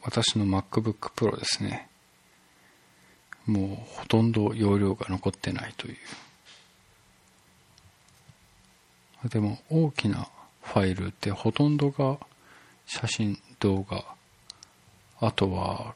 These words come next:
ガレージバンド用に、ディーティーエム用の音源がどれもでかいですね。十ギガとかありますから。もうあっという間に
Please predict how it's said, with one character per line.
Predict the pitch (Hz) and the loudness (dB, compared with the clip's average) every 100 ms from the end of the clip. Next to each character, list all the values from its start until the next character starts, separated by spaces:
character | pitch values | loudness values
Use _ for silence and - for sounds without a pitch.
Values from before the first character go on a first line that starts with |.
| _ | _
ガ | - 104 | 2 4
レ | 120 | 4
ー | 120 | 2
ジ | 120 | 0
バ | 120 110 | 2 2
ン | |
ド | 110 | 4
用 | 107 101 | 4 4
に、 | 101 98 95 - - - | 2 0 -4 -12 -14 0
デ | 117 | 2
ィ | |
ー | 113 - | 2 4
テ | |
ィ | 123 | 4
ー | 123 | 4
エ | |
ム | 117 | 2
用 | 113 113 | 2 0
の | 113 - - _ _ _ _ - | -4 -8 -18 _ _ _ _ -6
音 | 143 110 113 | 0 2 2
源 | 104 101 101 | 2 2 0
が | - - _ - - - _ _ - | -4 -8 _ -20 -20 -20 _ _ 0
ど | 95 | 2
れ | 90 | 0
も | 90 | -2
で | 98 | -6
か | - 117 | -2 0
い | 123 | 2
で | 113 | 0
す | - 110 | 0 0
ね。 | 110 107 | -2 0
十 | 101 95 | 0 0
ギ | 104 101 | 0 0
ガ | 98 | -2
と | - | -4
か | - 90 | -6 -6
あ | 92 | -6
り | |
ま | 92 101 | -8 -8
す | - | -6
か | - 98 | -6 -6
ら。 | 98 - _ _ _ _ - - | -6 -10 _ _ _ _ -20 -2
も | 123 107 | 2 2
う | |
あ | |
っ | - - | 2 0
と | - | 2
い | 143 | 4
う | 139 | 4
間 | 139 | 4
に | 120 127 | 4 2